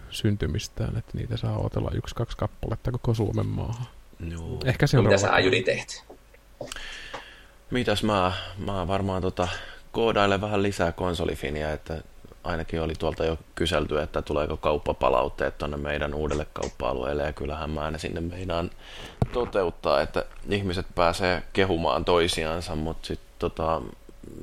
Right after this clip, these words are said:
Speaker 2: sen lisäksi niin mun varmaan tarttis lukea näitä tietosuoja-sertifikaatti-koulutusmateriaaleja, kun pari viikon kuluttua on kuulemma jonkinnäköinen sippi E-sertifiointitesti, niin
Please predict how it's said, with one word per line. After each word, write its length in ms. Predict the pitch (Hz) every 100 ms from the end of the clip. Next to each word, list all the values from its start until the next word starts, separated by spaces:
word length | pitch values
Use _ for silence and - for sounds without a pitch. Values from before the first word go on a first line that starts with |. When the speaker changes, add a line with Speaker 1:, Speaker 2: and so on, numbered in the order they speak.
| 90
Speaker 2:
sen 300 | 90 85 85
lisäksi 320 | 90 80 80
niin 80 | 76
mun 140 | 76
varmaan 320 | 82 80 78
tarttis 360 | 82 78 - 87
lukea 300 | 87 87 85
näitä 280 | 87 87 -
tietosuoja-sertifikaatti-koulutusmateriaaleja, 3500 | 87 80 82 80 80 78 - - - - - - - - 92 82 90 - 85 82 82 - 80 - 87 78 - 76 71 - 80 76 76 76 78
kun 120 | -
pari 280 | 78 78 71
viikon 300 | 73 80 73
kuluttua 440 | 73 76 - 73
on 120 | 82
kuulemma 340 | - 65 71 71
jonkinnäköinen 600 | 73 - - - 82 82
sippi 380 | 85 - 76 64
E-sertifiointitesti, 1600 | 71 73 71 - 80 64 71 71 78 - - - 76 - -
niin 260 | 50 50 -